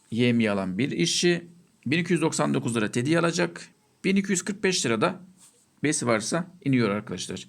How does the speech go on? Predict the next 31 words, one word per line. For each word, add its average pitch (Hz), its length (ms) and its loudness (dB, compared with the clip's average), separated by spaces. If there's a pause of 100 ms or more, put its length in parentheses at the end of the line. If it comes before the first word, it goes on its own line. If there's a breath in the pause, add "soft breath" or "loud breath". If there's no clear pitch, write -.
(340 loud breath)
Ekranda 214 340 2
gördüğünüz 208 360 4
gibi 170 160 2
arkadaşlar 143 480 0
hepsini 170 280 -2
teker 143 280 -2
teker 117 200 -4
okumayayım. 143 640 -2 (580 loud breath)
Ekranda 147 420 0
hepsini 151 320 0
görüyorsunuz. 139 520 0
Yüz 135 160 -4
kırk 143 220 -8
bir 139 140 0
lira, 101 140 0
yüz 123 200 -2
kırk - 220 -10
dört 139 220 -2
lira, 101 140 -2
yüz 101 200 -4
kırk 135 220 -6
beş 139 240 -2
lira, 95 120 -2
yüz 117 240 -2
kırk - 160 -4
sekiz 131 420 -4
lira, 98 200 -2 (720 loud breath)
yüz 131 160 0
kırk 165 200 -4
dokuz 147 300 0
lira, 113 240 0